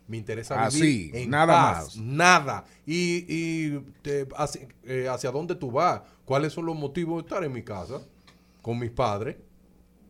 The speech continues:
Speaker 1: Y se le preguntó ahora, "Pero ¿cuál es tu perspectiva de la vida? ¿Qué es lo que tú persigues?" "Nada, yo lo que quiero es estar tranquilo.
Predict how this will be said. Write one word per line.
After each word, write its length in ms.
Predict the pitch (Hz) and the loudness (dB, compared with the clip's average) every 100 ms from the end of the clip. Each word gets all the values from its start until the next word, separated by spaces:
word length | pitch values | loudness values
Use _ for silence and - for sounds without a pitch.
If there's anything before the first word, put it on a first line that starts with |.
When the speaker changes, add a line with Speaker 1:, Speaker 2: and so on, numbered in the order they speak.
| _ _ _ _ _ _ _ _ _ _ - | _ _ _ _ _ _ _ _ _ _ -12
Speaker 1:
Y 100 | 101 | -8
se 140 | 120 | -4
le 100 | 113 | -6
preguntó 840 | 95 117 117 110 107 123 127 120 117 | -6 -8 -10 -12 -8 -4 -4 -4 -6
ahora, 380 | 127 131 127 | -4 -4 -6
"Pero 220 | 147 143 139 | -4 -4 -2
¿cuál 180 | 214 | -4
es 80 | 240 | -4
tu 160 | - 170 | -8 -8
perspectiva 640 | 165 - 120 - 123 110 | -10 -6 -8 -8 -8 -6
de 100 | 110 | -6
la 80 | 104 | -6
vida? 320 | 104 107 101 87 - - | -8 -8 -8 -10 -14 -8
¿Qué 100 | 220 | -2
es 60 | 247 | 0
lo 140 | 240 | 0
que 100 | 202 | -2
tú 500 | 170 185 196 165 - _ - | -2 -2 0 -2 -4 _ 0
persigues?" 840 | 151 117 - 131 117 104 90 104 | 2 0 -6 -6 -4 -6 -6 -10
"Nada, 580 | 110 123 180 160 95 95 | -8 -4 -2 -2 -6 -8
yo 160 | 107 120 | -6 -6
lo 100 | 139 | -6
que 140 | 147 | -6
quiero 160 | 151 151 | -6 -6
es 40 | |
estar 200 | 160 156 | -8 -10
tranquilo. 640 | 156 143 117 190 175 98 | -8 -8 -8 -10 -10 -10